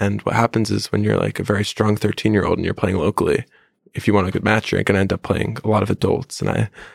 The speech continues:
ended up playing this, um, mid-forties guy who, we played a really strong game. He actually beat me. I, I still, I still remember the game and, and think, "Oh, I could, I should have played that move instead of that one."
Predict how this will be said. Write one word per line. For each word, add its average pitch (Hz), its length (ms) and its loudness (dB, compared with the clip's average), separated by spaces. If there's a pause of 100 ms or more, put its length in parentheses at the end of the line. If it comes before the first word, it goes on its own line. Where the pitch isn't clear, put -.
(120)
ended 107 200 4
up 104 120 0
playing 98 400 2
this, 101 260 -4
um, 101 380 -4 (880)
mid-forties 107 640 2
guy 101 480 0 (280)
who, 98 480 -2
we 110 80 -2
played 110 180 2
a 104 40 4
really 101 220 4
strong 104 260 -2
game. 101 280 2
He 104 80 0
actually 101 260 0
beat 98 240 0
me. 101 300 -2 (360)
I, 104 260 -2
I - 20 0
still, - 380 0
I 110 60 -2
still 139 180 2
remember 117 280 4
the 101 100 4
game 98 220 2
and, 101 260 -2
and 101 280 0
think, 98 220 0
"Oh, - 140 -8
I - 80 -12
could, - 160 -2
I - 60 -4
should - 140 -12
have 98 80 -12
played 104 200 -2
that 82 160 -2
move 113 220 -4
instead 110 240 -4
of - 60 0
that - 80 0
one." 110 160 -4